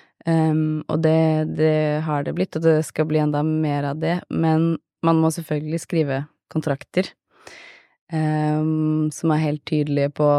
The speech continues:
hva intensjonen for stedet er, og hvor mye ma-, man skal legge ned av tid og penger og sånne ting. Hvis ikke så blir det jo fort, ehm, konflikt. Og det vet man jo.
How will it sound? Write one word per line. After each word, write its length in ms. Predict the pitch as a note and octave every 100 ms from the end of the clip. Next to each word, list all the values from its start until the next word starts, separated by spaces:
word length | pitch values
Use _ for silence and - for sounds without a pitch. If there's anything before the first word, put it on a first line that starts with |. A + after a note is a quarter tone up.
| D3
hva 160 | C#3+ C#3+
intensjonen 800 | D3 C#3+ C#3+ C#3+ D3 C#3+ C#3+ D3
for 140 | D#3
stedet 400 | - D3+ C#3 D3
er, 400 | C3+ D#3+ F#3+ F#3+ F3+
og 60 |
hvor 120 | D#3+ D#3+
mye 160 | D#3 D3+
ma-, 380 | D3 D3 C#3+ D3+
man 280 | D3+ C#3+
skal 200 | D3 -
legge 200 | D3+ D3+ D3+
ned 240 | C#3+ D3+
av 160 | D3+ D#3
tid 240 | D#3 D3
og 60 | C#3+
penger 460 | D#3 D3 C#3 C#3+ C3+
og 160 | C#3+
sånne 160 | D3+ D3+
ting. 200 | E3 F3
Hvis 100 | E3
ikke 160 | D#3 -
så 140 | D#3+
blir 200 | D#3 B2 C3
det 60 |
jo 60 | D3+
fort, 220 | - - -
ehm, 220 | C#2 C#2 - _ -
konflikt. 720 | D#3+ D3+ D3 - - - - - _ - - - - - _
Og 100 | G3+
det 160 | D#3+ D#3 D3+ D#3 D#3 D#3+ - _ _ _ _
vet 260 | D3 C#3 -
man 140 | D3+
jo. 100 | D3+